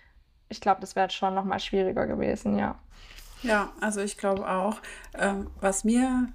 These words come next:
Speaker 2: <laughs> was mir jetzt auch noch mal eingefallen ist, ich glaub, es ist auch ganz cool so als, sag ich mal,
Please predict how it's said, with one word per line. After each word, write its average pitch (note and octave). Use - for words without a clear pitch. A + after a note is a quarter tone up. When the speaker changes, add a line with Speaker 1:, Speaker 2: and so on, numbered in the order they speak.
Speaker 2:
<laughs> -
was -
mir F#3+
jetzt -
auch B3
noch C4+
mal B3+
eingefallen A3+
ist, A#3
ich -
glaub, G3
es A3
ist -
auch G#3+
ganz G3
cool A#3+
so G3+
als, E3+
sag F#3
ich -
mal, F#3